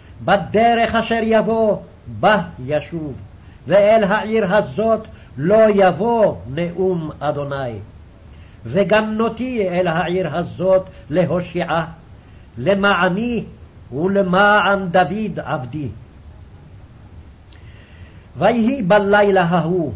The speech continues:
ויצא מלאך אדוני, ויך במחנה אשור מאה שמונים וחמישה אלף. וישכימו בבוקר, והנה כולם פגרים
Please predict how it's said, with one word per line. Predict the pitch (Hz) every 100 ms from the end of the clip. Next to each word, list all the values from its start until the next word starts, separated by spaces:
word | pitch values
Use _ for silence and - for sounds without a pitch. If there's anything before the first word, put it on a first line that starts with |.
| - - - - - - - -
ויצא | 113 185 185 196 196 - 196 196
מלאך | 190 190 196 196 -
אדוני, | 185 190 185 190 170 117 - - - - 107
ויך | 143 185 180 185 196 180 156
במחנה | 170 180 185 185 190 196 180
אשור | 185 - 202 202 160 104 - - - 113
מאה | 131 185 196 - 185 190 190
שמונים | - 196 185 190 180 196 185 185
וחמישה | 175 180 180 180 170 175 190 - -
אלף. | 180 175 135 - - - - - - - - - -
וישכימו | 180 190 196 190 - - 202 202 202 196 196
בבוקר, | 175 202 165 190 190 131 104 - - - -
והנה | 120 196 185 196 185 202
כולם | 185 - 202 196 185 196 214 202 -
פגרים | 165 170 170 214 214